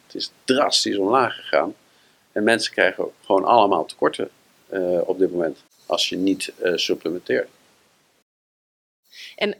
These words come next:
Speaker 2: nog eventjes een klein sprongetje terug naar die B twaalf. Dus, ehm,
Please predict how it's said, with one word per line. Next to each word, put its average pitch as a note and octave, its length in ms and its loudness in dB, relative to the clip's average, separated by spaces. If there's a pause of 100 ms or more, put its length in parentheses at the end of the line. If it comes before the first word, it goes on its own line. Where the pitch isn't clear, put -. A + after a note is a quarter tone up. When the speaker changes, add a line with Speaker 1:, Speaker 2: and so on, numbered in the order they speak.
Speaker 2:
nog G#3+ 240 -2
eventjes A#3+ 400 0
een G3+ 80 -2
klein A#3+ 420 0 (160)
sprongetje A#3 480 -2
terug B3+ 220 -2
naar A#3 120 0
die G3+ 280 2
B G3+ 60 -20
twaalf. F#3+ 500 2 (340)
Dus, G3+ 340 4
ehm, G3 440 2